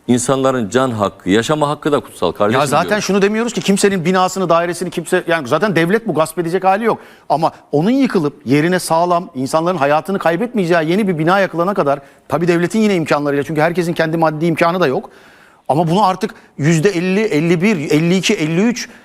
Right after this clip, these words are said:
Speaker 2: yirmi sene geçti Sayın Bakan.
Speaker 1: Eskiden üçte ikiydi. Bunu ancak ona düşürebildik. Fikirtepe örneği var. Hatırlayın şimdi. Kocaman bir alan, tertemiz edilmiş, müteahhitler gelmiş, vatandaşlarla anlaşmışlar, işe başlayacaklar.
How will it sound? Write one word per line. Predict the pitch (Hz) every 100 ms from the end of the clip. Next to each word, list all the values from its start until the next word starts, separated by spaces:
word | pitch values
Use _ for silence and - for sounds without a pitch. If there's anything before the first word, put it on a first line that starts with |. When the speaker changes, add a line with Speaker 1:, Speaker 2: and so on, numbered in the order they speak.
| -
Speaker 2:
yirmi | 123 151 202
sene | 220 233
geçti | 247 -
Sayın | 180 202
Bakan. | 233 185 139
Speaker 1:
Eskiden | 135 135 151 160
üçte | 151 160
ikiydi. | 151 165 127 143 175 - _ _ _ -
Bunu | 135
ancak | 143 143 139
ona | 139 143
düşürebildik. | 123 - 131 127 139 - - _ _
Fikirtepe | - 147 165 156 135 127
örneği | 120 117 107
var. | 131 - _ _ _ _
Hatırlayın | - 143 180 170 147
şimdi. | - 104 95 127 - - _
Kocaman | - 160 160 143
bir | 139
alan, | 120 127 139 _ _ _
tertemiz | 156 143 143 135
edilmiş, | 123 110 104 110 -
müteahhitler | 131 139 135 135 120
gelmiş, | 117 110 -
vatandaşlarla | 131 139 135 127 135 127
anlaşmışlar, | 123 123 - 113 120
işe | 117 147
başlayacaklar. | 131 110 110 101 127